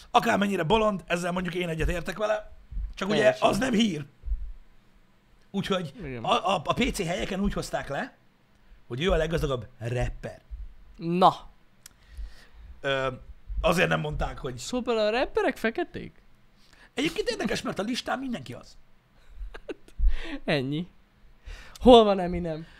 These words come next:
Speaker 1: Ö, az az
Speaker 2: Még
Speaker 1: igazság,
Speaker 2: biztos
Speaker 1: hogy
Speaker 2: neki is van
Speaker 1: nagyon
Speaker 2: pénze.
Speaker 1: sok van neki, és nagyon sikeres volt ő is, csak
Speaker 2: Hát
Speaker 1: ő,
Speaker 2: ja.
Speaker 1: ő, tehát az egy másik, ö, szint.
Speaker 2: Ja, ja, ja.
Speaker 1: Ö, ha jól tudom. Mindjárt mondom neked, hogy néz ki ez a lista, ha valakit érdekel. Ö,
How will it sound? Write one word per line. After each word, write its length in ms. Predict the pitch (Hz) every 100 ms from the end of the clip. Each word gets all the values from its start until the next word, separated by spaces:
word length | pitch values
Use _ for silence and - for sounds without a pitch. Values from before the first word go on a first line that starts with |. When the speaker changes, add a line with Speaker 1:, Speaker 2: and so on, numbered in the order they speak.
| - -
Speaker 1:
Ö, 60 | 311 330 339 -
az 120 | - 359
az 0 | 381
Speaker 2:
Még 40 |
Speaker 1:
igazság, 320 | 320 277 330 -
Speaker 2:
biztos 180 | 262
Speaker 1:
hogy 100 | 170
Speaker 2:
neki 240 | 175 151 143
is 140 | 127
van 200 | 147 143 185
Speaker 1:
nagyon 200 | 220 240
Speaker 2:
pénze. 140 | 147
Speaker 1:
sok 120 | 175
van 100 | 165
neki, 200 | 165 -
és 60 | 131
nagyon 180 | 180 170
sikeres 440 | 143 131 135 135
volt 200 | 139 117
ő 100 | 151
is, 120 | 143
csak 200 | - 156 -
Speaker 2:
Hát 100 | 160
Speaker 1:
ő, 100 | 170
Speaker 2:
ja. 80 | 156
Speaker 1:
ő, 120 | 170
tehát 220 | 160 160
az 140 | - 160
egy 100 | 175
másik, 380 | 190 - 135 139
ö, 200 | 135 127
szint. 420 | - 127 101 - -
Speaker 2:
Ja, 240 | 135 151
ja, 100 | 147
ja. 180 | 135 123 165 - - - -
Speaker 1:
Ö, 100 | 135
ha 140 | 123
jól 180 | 131 127
tudom. 360 | 117 131 123 107 -
Mindjárt 300 | 190 208 147
mondom 220 | 156 135
neked, 220 | 131 127
hogy 160 | 117 131
néz 180 | 123 117
ki 140 | 135
ez 100 | 117
a 200 | 117 113
lista, 280 | 117 120 139
ha 60 | 120
valakit 340 | 127 117 110
érdekel. 720 | 123 131 151 170 180 190 180 -
Ö, 360 | 123 120 113